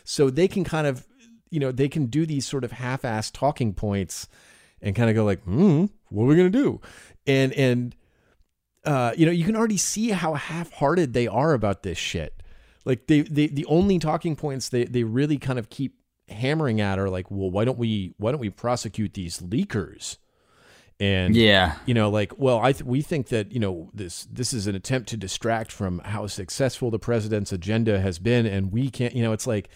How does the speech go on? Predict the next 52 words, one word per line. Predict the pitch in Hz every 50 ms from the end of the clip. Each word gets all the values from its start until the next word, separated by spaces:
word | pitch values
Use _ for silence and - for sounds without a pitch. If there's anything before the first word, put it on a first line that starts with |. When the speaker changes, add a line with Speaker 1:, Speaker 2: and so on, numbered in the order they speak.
| - - _ _ _ _ -
Speaker 1:
it's | - 120 - -
like | 131 113 104 98
Bill | 98 120 127 135
Belichick | 127 107 - 110 120 135 123 104 - 110 101 95 -
after | 107 101 101 - - 101 95 95 92
a | 87 95 90
loss, | 82 80 82 92 113 123 110 87 82 - - 104 -
you | 120 110
know, | 104 95
in | 90 90
a | 87
press | - - 127 127 -
conference, | - 110 95 85 92 90 - -
like, | 104 92 - 90
"It's | 85 -
on | 92 87 95 104
to | 110
the | 113 107
Cleveland | - - 143 123 98 95 90 82
game. | 82 95 85 78 78 - -
It's | _ - -
on | 101 113 123
to | 123
the | 123
Cleveland | 123 - 147 135 110 92 95 90 85
game." | 85 85 80 78 85
You | - 113
know, | 107 107 104
only | 104 104 110 104
it's, | 95 - - - - - - - -
it's | 90 78 -
on | 87 104 117
to | 135
tax | - 143 139 117 - -
reform. | 101 85 - 101 82 76 71 - - - _ _ -
It's | - -
on | 85 92
to | 110 113
tax | 123 135 120 101 - -
reform. | 95 - 104 95 80 73 82 - - - - - - - - - _ - 202
You | 127 123
know, | 110 104
that | 98 120 120 123 120 131 139 - - 202 220 - -
they, | - 117 123 120 120 127
they | 120 117 123 123 131 135 135 - - -
either | 120 127 131 127 127
wanna | 120 120 120 117 110
change | 95 - - - 123 139 165 165 180
the, | 180 170 165 -
the | 165 160 151
subject | - 185 185 175 190 196 185 - - - -
or, | 135 123 117 113 113 110 107 101